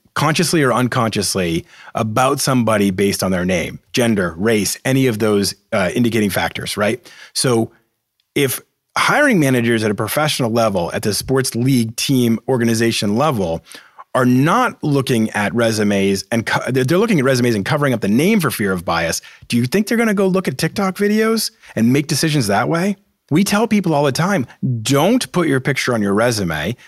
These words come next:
because that really upsets hiring managers. Why? Bias again. They don't wanna be accused of selecting somebody because they're cute or they're handsome or they're fit a certain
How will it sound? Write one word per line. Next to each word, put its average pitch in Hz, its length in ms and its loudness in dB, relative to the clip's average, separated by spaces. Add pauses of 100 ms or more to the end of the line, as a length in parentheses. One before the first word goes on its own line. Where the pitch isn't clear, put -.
because 135 220 0
that 139 120 2
really 170 420 2
upsets 131 460 -2
hiring 151 300 2
managers. 78 480 -4 (160)
Why? 87 760 -2 (720)
Bias 180 420 2
again. 85 480 -2
They 110 100 -2
don't 180 180 0
wanna 160 200 0
be 143 160 0
accused 165 460 0
of 107 80 -2
selecting 139 400 -2
somebody 113 320 0
because 120 380 0
they're 147 140 0
cute 147 400 0
or 131 120 0
they're 151 160 2
handsome 143 580 -2
or 131 160 0
they're 139 300 2 (220)
fit - 260 -2
a 180 80 2
certain 151 480 0